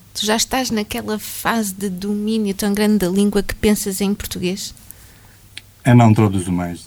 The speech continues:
Speaker 2: sim, não traduzo mais.
Speaker 1: Ótimo.
Speaker 2: Mas, mas tenho de, de confessar uma coisa, que eu faço parte de um projeto
Speaker 1: Uhum.
Speaker 2: maravilhoso aqui na Roménia, que se
Speaker 1: Uhum.
Speaker 2: chama Fala Português. E quero,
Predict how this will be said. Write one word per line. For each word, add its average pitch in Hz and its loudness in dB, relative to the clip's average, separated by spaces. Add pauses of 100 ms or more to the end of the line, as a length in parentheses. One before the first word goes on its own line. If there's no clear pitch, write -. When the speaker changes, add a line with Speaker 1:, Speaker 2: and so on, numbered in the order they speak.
Speaker 2:
sim, - -10 (140)
não 92 -2
traduzo 85 -4
mais. 78 -10
Speaker 1:
Ótimo. 147 -8
Speaker 2:
Mas, 120 6 (340)
mas 110 6
tenho 143 8
de, 131 6
de 117 0
confessar 127 4
uma 120 4
coisa, 120 4
que - -2
eu 113 6
faço 117 -2
parte 113 0
de 107 -2
um 110 6
projeto 104 0 (220)
Speaker 1:
Uhum. 175 0
Speaker 2:
maravilhoso 110 4
aqui - -4
na 98 2
Roménia, 95 0 (160)
que 196 -4
se 190 0
Speaker 1:
Uhum. - 0
Speaker 2:
chama 104 2
Fala - -10
Português. 107 0 (1200)
E - 2
quero, 135 4